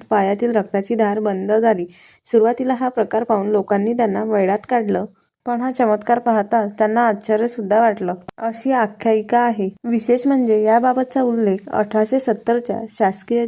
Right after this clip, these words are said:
गॅझेटियरमध्ये नमूद आहे. शासकीय गॅझेटियर हे एक अधिकृत प्रकाशन आहे. यामध्ये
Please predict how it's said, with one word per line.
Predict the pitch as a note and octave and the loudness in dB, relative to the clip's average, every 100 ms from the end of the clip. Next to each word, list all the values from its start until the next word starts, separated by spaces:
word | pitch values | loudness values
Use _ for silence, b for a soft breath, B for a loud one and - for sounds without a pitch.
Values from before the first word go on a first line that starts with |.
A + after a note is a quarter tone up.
| A3+ | 0
गॅझेटियरमध्ये | F#3+ F#3 A#3 B3 B3 B3+ B3 G3+ G3+ - A3+ | 0 -2 -2 2 2 2 0 0 -2 -4 -4
नमूद | G#3 G#3 A3 | -4 -2 -2
आहे. | F#3 F#3+ G#3 | -2 -4 -8
शासकीय | - G#3+ G3+ - B3 A#3+ | -2 -2 -2 -2 -2 0
गॅझेटियर | A3 G3 A3 A3+ A#3 F#3 G3+ | 0 0 -2 -2 -2 -2 -2
हे | A#3+ B3+ | 2 4
एक | B3 - | 2 0
अधिकृत | F#3 G3+ A3 B3 | 0 -2 -4 -4
प्रकाशन | A#3+ G#3+ F#3+ G3 A#3 | -2 -2 -2 -4 -4
आहे. | G#3 G3+ G#3 | -4 -4 -2
यामध्ये | A3 A#3+ A3+ G3+ | -2 -2 -2 -4